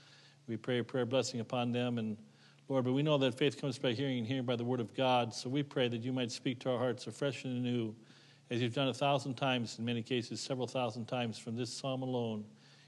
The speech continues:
in hearts and lives of people in this room. Lord, speak to our hearts once again, afresh and anew. We'll be sure to praise you for it, and we ask all these things in Jesus' name. Amen. Let's remain standing. We'll sing our praise hymn, uh, our praise course.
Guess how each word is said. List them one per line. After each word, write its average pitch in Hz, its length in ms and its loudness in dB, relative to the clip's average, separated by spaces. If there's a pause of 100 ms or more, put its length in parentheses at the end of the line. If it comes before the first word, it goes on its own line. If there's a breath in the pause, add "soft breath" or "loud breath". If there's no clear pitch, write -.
(100 loud breath)
in 113 80 -6
hearts 123 300 0
and 127 100 -2
lives 120 380 2
of 113 240 -6
people 120 280 -2
in 117 60 0
this 120 260 -4
room. 120 220 0
Lord, 113 240 -2
speak - 280 -4
to 135 100 0
our 120 60 2
hearts 123 260 0
once 120 220 -6
again, 117 220 -2
afresh 113 360 -4
and 120 80 -4
anew. 113 340 -2 (440 loud breath)
We'll 117 80 -6
be 117 60 0
sure 127 160 -2
to 120 80 -2
praise 120 280 -2
you 110 80 -4
for 113 280 -2
it, 107 40 0
and 107 100 -6
we 110 140 0
ask 110 260 -2
all 113 100 -2
these 107 220 -6
things 110 200 -6
in 107 100 -6
Jesus' 117 440 -6
name. 101 300 -6 (720 loud breath)
Amen. 104 380 -2
Let's 143 180 -2
remain 156 160 2
standing. 135 320 0
We'll 120 80 -2
sing 123 220 -4
our 113 80 2
praise 120 400 -2
hymn, 110 340 -2
uh, 110 200 -6
our 110 60 -2
praise 113 320 -2
course. - 520 -6